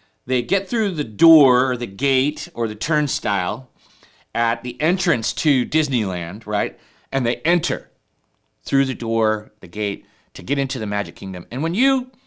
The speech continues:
here in SoCal, when you go to Disneyland, you, you enter in,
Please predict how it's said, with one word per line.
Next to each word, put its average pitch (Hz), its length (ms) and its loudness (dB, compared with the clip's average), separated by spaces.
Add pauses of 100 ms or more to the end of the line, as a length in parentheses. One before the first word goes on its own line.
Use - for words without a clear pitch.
(300)
here 170 180 2
in 147 80 0
SoCal, 127 540 2
when 117 120 -4
you 123 60 -6
go 156 120 0
to 135 80 -2
Disneyland, 113 480 -4
you, 123 260 -2
you 127 220 -6
enter 214 380 0
in, 127 420 0